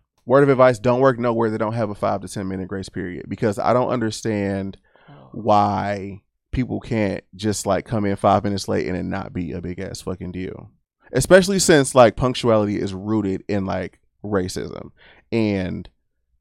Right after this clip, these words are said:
Speaker 1: people's inability. So, like, when slaves got freed and shit like that, like, some of them tried to get jobs.
Speaker 2: It is.
Speaker 1: Some of them tried to get jobs. And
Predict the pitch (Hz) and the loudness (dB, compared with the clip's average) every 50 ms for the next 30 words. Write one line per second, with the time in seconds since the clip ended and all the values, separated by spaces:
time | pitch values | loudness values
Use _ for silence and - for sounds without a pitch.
0 | _ _ _ - 143 127 127 123 113 127 113 120 117 107 101 117 113 110 110 92 | _ _ _ 0 0 0 0 -2 -2 0 0 0 0 0 0 2 2 2 0 0
1 | - 110 107 107 101 110 107 - - 127 123 131 135 127 127 123 123 131 120 120 | 2 2 2 2 0 -2 -4 -2 0 2 2 2 2 2 2 2 2 2 0 -2
2 | - - 113 101 92 92 90 - - 95 95 92 - 92 95 95 82 92 95 87 | -6 -6 -6 -6 -6 -8 -8 -10 -8 -8 -8 -8 -6 -8 -8 -6 -6 -8 -10 -10
3 | - _ _ - _ - - - 123 117 107 107 104 - 98 95 95 90 98 123 | -12 _ _ -20 _ -14 -8 -4 -4 -2 -2 -2 -4 -4 -6 -6 -8 -6 -2 0
4 | 123 127 101 - - - - _ - 190 185 _ 151 151 175 285 381 427 - 440 | 0 0 0 -4 -10 -16 -20 _ -20 -20 _ _ -20 -20 -20 -20 -20 -20 -20 -20
5 | _ _ _ _ _ _ - _ _ _ _ _ _ _ _ _ _ _ _ _ | _ _ _ _ _ _ -20 _ _ _ _ _ _ _ _ _ _ _ _ _
6 | - - - - - _ _ - 123 120 117 120 - 131 120 113 117 117 117 117 | -20 -20 -20 -20 -20 _ _ -6 -4 -2 -2 0 0 -2 -2 -2 -4 -8 -4 -2
7 | 127 117 101 87 - - - - - - - - _ _ _ _ _ - 117 110 | -2 -2 -2 -4 -8 -14 -16 -18 -20 -20 -20 -20 _ _ _ _ _ -4 -2 -2
8 | 101 95 90 71 50 58 - - | -2 -2 -4 -6 -10 -14 -18 -20